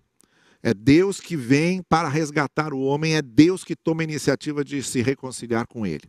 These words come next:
Essa é a primeira figura. A segunda figura, é, bastante preponderante no, é, no livro de Oséias, além dessa do marido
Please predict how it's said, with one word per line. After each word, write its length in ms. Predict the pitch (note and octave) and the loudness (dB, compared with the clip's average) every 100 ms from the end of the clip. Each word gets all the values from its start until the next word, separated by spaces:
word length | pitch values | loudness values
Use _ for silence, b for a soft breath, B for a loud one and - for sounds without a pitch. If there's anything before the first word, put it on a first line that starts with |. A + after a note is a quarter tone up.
| _ B B | _ B B
Essa 240 | - F3 G3 | 0 2 0
é 40 | |
a 20 | |
primeira 340 | - F#3 F#3 F3+ | -2 2 2 2
figura. 560 | G#3 F#3+ G#3 D3+ G2 _ B B B B - | -2 2 4 6 2 _ B B B B 4
A 80 | |
segunda 480 | G3+ B3+ A#3 E4 C4 | 4 0 -4 2 2
figura, 720 | - F#3 D3+ G#3+ G3+ D3 F2+ - - | 2 -2 2 6 6 4 -2 -10 -6
é, 300 | G#2+ A#2 A#2 | 0 2 0
bastante 560 | G#2 D3+ D3+ - F#3+ - | 2 2 2 0 0 2
preponderante 800 | G#3+ F#3 F3 D3+ C3+ F3+ G3 - | -2 2 4 6 4 0 -2 -6
no, 360 | B2+ C#3+ C#3 B2+ | 0 4 4 4
é, 640 | B2+ B2 A#2+ G#2 F#2 G2 | 4 4 4 2 0 -4
no 120 | A#2 B2+ | -2 2
livro 260 | D3 C3 | 2 2
de 180 | A#2+ B2+ | 0 2
Oséias, 560 | A#2 G2 C3 E3+ G#3 D#3 | 2 2 2 2 0 0
além 300 | C#3 D#3+ D3 | 0 0 4
dessa 380 | D3 D3+ - | 4 4 -4
do 160 | B2 D3+ | -4 2
marido 600 | E3 F#3 E3 E3 C3+ | 4 4 6 4 2